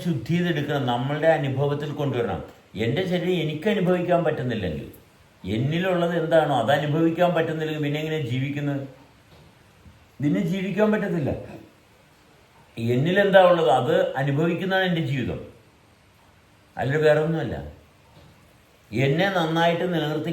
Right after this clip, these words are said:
കൊണ്ടുപോകുന്നതാണ് ജീവിതം. എന്നെ നിലനിർത്തുന്നിടത്താണ് കാര്യം ഇരിക്കുന്നത്, കാര്യം ഇരിക്കുന്നത്. എന്നെ എനിക്ക് നിലനിർത്താൻ പറ്റുന്നില്ലെങ്കിൽ ഒരു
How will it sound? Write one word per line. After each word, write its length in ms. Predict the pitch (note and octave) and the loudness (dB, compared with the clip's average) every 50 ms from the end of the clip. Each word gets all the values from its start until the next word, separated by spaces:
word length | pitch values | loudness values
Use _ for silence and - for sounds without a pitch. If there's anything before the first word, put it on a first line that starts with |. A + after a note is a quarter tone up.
| - - | -4 -2
കൊണ്ടുപോകുന്നതാണ് 540 | D#3 D3+ D3+ C#3+ D#3+ D#3+ E3 E3 D#3+ D#3 D3 | -2 0 2 2 4 4 6 6 4 4 2
ജീവിതം. 180 | A#2+ A2+ A2 G#2+ G#2+ | 0 -2 -2 -2 -2
എന്നെ 140 | A2+ C3+ E3+ F3+ F3 | -2 -2 -2 -2 -2
നിലനിർത്തുന്നിടത്താണ് 920 | D#3 D3 C#3+ D3 D#3 E3+ F3+ E3+ - F#3 F#3+ G3 F#3+ F#3 C#3+ F3+ F3+ F3 D#3+ | -2 -2 -2 -2 0 0 -2 -2 -2 -4 -6 -4 -4 -4 -2 -2 -2 0 2
കാര്യം 180 | D#3 C#3+ C3+ C3 A2+ | 2 2 2 0 -2
ഇരിക്കുന്നത്, 300 | G2+ G#2 G#2+ G2 F2 E2+ - - - - - | -4 -4 -4 -4 -6 -8 -12 -16 -12 -4 0
കാര്യം 280 | B2+ B2 C3 C3+ C#3 C#3 B2 | 0 2 2 2 0 -2 -2
ഇരിക്കുന്നത്. 320 | G#2 G2 F#2+ F2+ D#2+ D2 - - - - - - G2 A2+ | -4 -4 -4 -6 -6 -8 -10 -14 -20 -20 -12 -6 -4 -2
എന്നെ 160 | B2+ D3+ F3 F#3+ | -2 0 0 0
എനിക്ക് 200 | F#3 F3+ E3 F#3 F3 | -2 0 0 0 0
നിലനിർത്താൻ 420 | E3+ E3 D#3+ E3 E3 D#3+ E3+ E3 D#3+ - | 0 2 2 2 2 2 2 2 2 2
പറ്റുന്നില്ലെങ്കിൽ 640 | D3 C3+ - - D#3 D#3 D3 C#3 A#2+ G#2+ F#2 F2+ G2+ G#2+ - - - - - - - | 0 0 -2 -2 -4 -4 -4 -2 -2 -2 -2 -2 -4 -4 -6 -8 -12 -16 -12 -6 -4
ഒരു 140 | C3+ C3 | -2 0